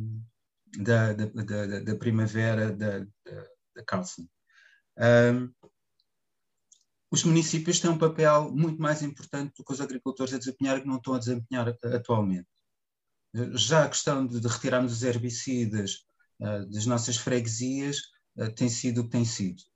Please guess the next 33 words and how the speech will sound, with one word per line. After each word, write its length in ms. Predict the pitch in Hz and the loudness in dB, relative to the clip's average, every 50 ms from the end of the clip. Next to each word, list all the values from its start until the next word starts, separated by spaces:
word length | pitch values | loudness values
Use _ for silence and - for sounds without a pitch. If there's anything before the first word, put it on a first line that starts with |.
| _ _ _ _ _ _ _ _ _ - | _ _ _ _ _ _ _ _ _ -6
Ah, 320 | 98 98 101 104 104 104 107 - - _ - - _ _ _ _ _ _ - 143 | -6 -4 -2 -2 -4 -4 -6 -8 -12 _ -20 -20 _ _ _ _ _ _ -2 0
e, 460 | 147 147 147 139 127 107 95 - - _ _ _ - | 2 2 4 4 2 2 0 -4 -10 _ _ _ -6
ah, 100 | 110 117 | -6 -4
desenvolver 680 | 113 107 135 143 135 135 147 147 139 131 147 143 143 | -2 0 0 0 2 2 2 2 2 2 2 2 2
sistemas 680 | 139 - - - - - 143 131 120 110 104 101 101 - | 2 0 -2 -2 0 2 2 4 4 4 4 2 0 -4
ou 440 | - 117 117 120 113 101 - 110 - - - 113 110 - | 0 2 4 4 4 2 0 -6 -10 -12 -12 -12 -12 -10
substituir 500 | - - 120 113 - 147 - - 139 131 | -8 -6 -2 0 0 2 2 2 2 2
relevados 500 | 120 139 127 123 117 135 135 127 120 117 | 4 6 6 6 6 6 4 4 4 2
por 200 | - - - 113 | 0 -6 -6 -4
prados 340 | 113 127 123 120 117 113 - | 0 2 4 4 4 4 4
multidiversos 1000 | 120 117 113 110 113 120 113 120 120 117 127 131 120 104 95 - - - - - _ _ - | 4 4 4 4 4 4 4 4 4 2 2 2 2 2 0 -4 -8 -10 -10 -16 _ _ -4
que 80 | - 117 | 2 2
alberguem 380 | 117 110 117 113 113 110 113 | 4 6 6 4 4 4 4
insetos 640 | 117 113 - - 135 120 - - - - - - _ - | 2 2 2 0 -2 -2 -2 -4 -6 -10 -14 -14 _ -2
e 60 | 117 | -2
a 40 | 110 | 0
sua 220 | 113 - 113 104 - | 2 4 2 2 2
proliferação 720 | - 107 107 104 104 - - 117 113 - - 123 107 95 | 2 0 0 0 -2 -2 -2 -2 0 0 2 2 4 4
no 100 | 95 98 | 2 0
ecossistema 800 | 107 107 - 113 117 117 - - - 131 131 131 135 147 147 151 - - - _ - | 0 -2 -2 -2 -2 -2 -2 -2 -2 0 0 0 0 -2 -2 -4 -8 -18 -20 _ 0
era 100 | - 135 | 2 2
aquilo 140 | 135 135 127 | 2 2 0
que 60 | - | 0
já 100 | 151 135 | 0 0
devia 160 | 127 135 127 | 0 0 -2
ter 140 | - 131 120 | -2 -2 -2
sido 200 | - 135 117 - | -2 -2 -2 -2
feito 200 | - 135 127 - | -2 -2 -2 0
já 340 | 143 135 135 139 139 135 127 | 0 2 2 2 2 0 0
há 100 | - 135 | 0 0
mais 220 | 135 131 135 123 | 0 0 0 0
de 60 | 135 | 0
uma, 180 | 139 135 135 | -2 -2 -2